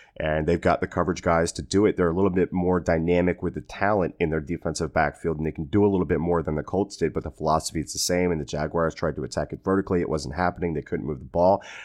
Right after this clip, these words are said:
Same situation with the Colts. You gotta be able to, you know, pick 'em apart, move the ball downfield.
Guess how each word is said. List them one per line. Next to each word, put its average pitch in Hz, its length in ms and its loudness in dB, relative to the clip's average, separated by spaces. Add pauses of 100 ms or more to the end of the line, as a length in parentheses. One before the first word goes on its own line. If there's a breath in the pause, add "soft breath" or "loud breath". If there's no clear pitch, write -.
(100)
Same 90 240 2
situation 90 640 2
with 76 100 -2
the - 80 -10
Colts. - 420 -2
You - 60 -12
gotta 76 180 2
be 82 140 0
able 78 200 0
to, 76 340 -2 (300 loud breath)
you 73 60 -4
know, 71 120 0
pick - 200 -6
'em 98 100 2
apart, 90 380 2
move 85 140 0
the 76 80 -8
ball 80 240 4
downfield. 78 680 2